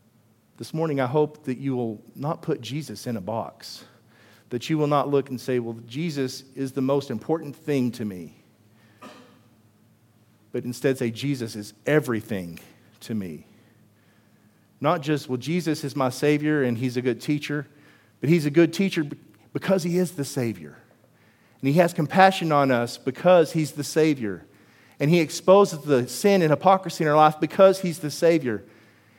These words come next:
And he's perfect, which allowed him to be our Savior. He was all these many things for the sole purpose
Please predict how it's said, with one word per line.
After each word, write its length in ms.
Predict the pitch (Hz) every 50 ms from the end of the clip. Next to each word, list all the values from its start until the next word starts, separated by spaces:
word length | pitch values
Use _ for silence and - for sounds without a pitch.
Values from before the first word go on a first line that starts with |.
| _ _ -
And 100 | 143 156
he's 200 | 196 214 185 -
perfect, 760 | - - - 240 - 240 - - 151 123 - - - - - - _ _ _ _ _ _ _ _ _ _ _ _ -
which 180 | 139 139 -
allowed 320 | 156 143 151 156 175 175 165
him 140 | 160 160 156
to 140 | 147 151 139
be 500 | 127 120 165 170 170 151 120 107 98 - - - - _ _ _ _ _ -
our 140 | - 120 113
Savior. 580 | 110 - - 113 110 104 90 85 82 82 - - _ _ _ _ _ _ _ _ _ _ _ _ _ _ _ _ _ _ _ _ _ _ _ _
He 120 | - 123 123
was 100 | 123 127
all 180 | 131 139 147
these 200 | 139 143 135 123
many 200 | 143 135 135 135
things 280 | 127 - 123 117 110 107
for 100 | - 113
the 100 | 104 101
sole 300 | - - - 123 123 117
purpose 640 | 123 131 113 107 - 92 90 - - - - -